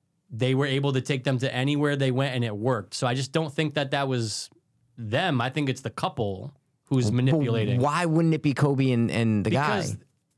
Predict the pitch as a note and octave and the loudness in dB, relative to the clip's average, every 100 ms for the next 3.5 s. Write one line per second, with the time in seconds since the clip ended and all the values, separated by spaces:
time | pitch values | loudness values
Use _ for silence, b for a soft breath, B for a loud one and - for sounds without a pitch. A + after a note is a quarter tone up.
0 | _ C3 C3+ F3 G#3 G#3 G3 F#3 D3 D3+ | _ -2 0 2 0 0 -2 0 0 0
1 | E3 D#3 C#3+ C3+ D3+ D#3 C#3 G3+ C4 D4+ | 0 -2 0 0 -2 -2 0 2 2 2
2 | B3 G#3+ G3+ A#3+ B3 - C#3 B2 G#2 E2+ | 0 0 0 0 -2 0 2 2 2 0
3 | C2 G3+ F3 D#3+ - | 0 0 0 -4 -6